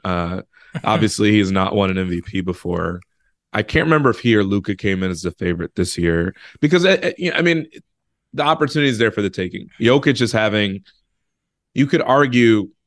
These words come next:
Speaker 1: because of his efficiency and the fact that they're, like, sniffing first place in, in the Western Conference,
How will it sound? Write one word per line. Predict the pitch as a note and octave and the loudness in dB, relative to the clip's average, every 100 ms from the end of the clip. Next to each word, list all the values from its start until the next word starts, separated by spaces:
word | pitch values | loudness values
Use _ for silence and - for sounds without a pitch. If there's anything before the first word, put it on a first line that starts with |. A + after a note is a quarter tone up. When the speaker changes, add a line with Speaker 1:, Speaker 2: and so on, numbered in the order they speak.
| _ _ _ | _ _ _
Speaker 1:
because | - A2+ C3 A2 | -12 -6 -6 -4
of | |
his | A#2 G#2+ | -6 -6
efficiency | G2+ A2 G#2 G2+ G#2+ G2+ | -2 -2 -2 -6 -2 0
and | G2 | 0
the | F#2+ | -4
fact | F#2+ G2 - | -4 -4 -4
that | G2 | -2
they're, | G2 G2 | 0 2
like, | F#2+ - - | 0 -2 -10
sniffing | - - A2+ A2+ F#2+ | -10 -2 0 0 -2
first | A2 G#2+ - | -2 -2 -2
place | G2 F#2+ F2+ - _ _ _ _ _ _ | -6 -6 -6 -12 _ _ _ _ _ _
in, | G#2 G#2+ F2+ | -6 -6 -4
in | G#2 | -2
the | G#2 | 0
Western | G2+ - G2+ | -2 -2 -4
Conference, | G2+ G2 | -2 -2